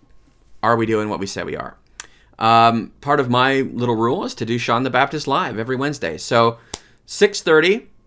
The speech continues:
live here on Facebook. And then if you haven't noticed, if you're new joining us this week,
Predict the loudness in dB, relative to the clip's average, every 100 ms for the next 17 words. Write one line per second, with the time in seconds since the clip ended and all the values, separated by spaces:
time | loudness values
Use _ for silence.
0 | -6 2 4 4 0 -4 2 2 4 0
1 | 0 -2 -4 -2 -4 -4 -16 -20 _ -6
2 | -4 -2 -2 -2 -2 -2 -2 -2 -4 -6
3 | -4 -2 -2 -2 -4 -4 -6 -8 -2 -4
4 | -4